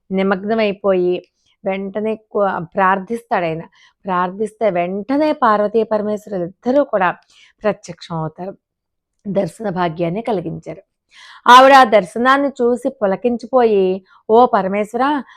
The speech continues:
నువ్వు నా కోసం దర్శనం ఇచ్చావు కాబట్టి నువ్వు ఇక్కడే వెలిసి తీరాలి, భక్తుల, భక్తుల యొక్క అందరి కోరికలు కూడా నువ్వు తీర్చాలి,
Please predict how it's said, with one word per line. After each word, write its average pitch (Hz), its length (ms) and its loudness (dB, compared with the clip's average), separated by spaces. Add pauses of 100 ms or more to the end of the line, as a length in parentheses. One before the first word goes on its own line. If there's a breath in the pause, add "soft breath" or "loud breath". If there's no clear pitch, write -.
(140 soft breath)
నువ్వు 254 280 0
నా 262 260 4
కోసం 262 500 2
దర్శనం 247 320 -2
ఇచ్చావు 226 400 -2
కాబట్టి 185 640 -4 (280)
నువ్వు 247 180 4
ఇక్కడే 240 680 2 (280 soft breath)
వెలిసి 247 320 2
తీరాలి, 214 520 2
భక్తుల, 226 760 -2 (140)
భక్తుల 202 380 -4
యొక్క 247 240 0
అందరి 233 500 -2
కోరికలు 233 560 -6
కూడా 196 240 -8
నువ్వు 190 260 -10
తీర్చాలి, 185 720 -6